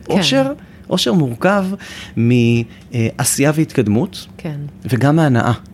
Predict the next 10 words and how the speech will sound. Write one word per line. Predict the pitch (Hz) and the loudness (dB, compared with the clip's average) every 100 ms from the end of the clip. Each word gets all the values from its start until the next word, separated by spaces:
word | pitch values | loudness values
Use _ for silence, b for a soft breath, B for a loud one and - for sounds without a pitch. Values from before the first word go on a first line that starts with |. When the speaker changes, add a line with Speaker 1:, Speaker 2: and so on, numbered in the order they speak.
| - B B B | -20 B B B
Speaker 2:
ולעיתים | 110 117 117 110 156 180 | -2 0 2 0 2 0
אנחנו | 170 135 | 0 -2
שוכחים | 123 113 - - 135 | -4 -6 -6 -2 0
ליהנות | 139 107 113 104 127 | 2 2 2 2 -2
מהדברים | 131 175 214 | 0 0 0
הקטנים, | 208 160 190 160 110 | 0 0 2 0 -2
Speaker 1:
Mhm. | - 190 | -8 -4
Speaker 2:
מגלידה, | 156 131 147 170 175 170 B - | -2 0 2 2 0 -2 B -4
מללכת | 123 135 156 | -2 -2 -2
לים, | 135 127 156 165 | 0 2 0 0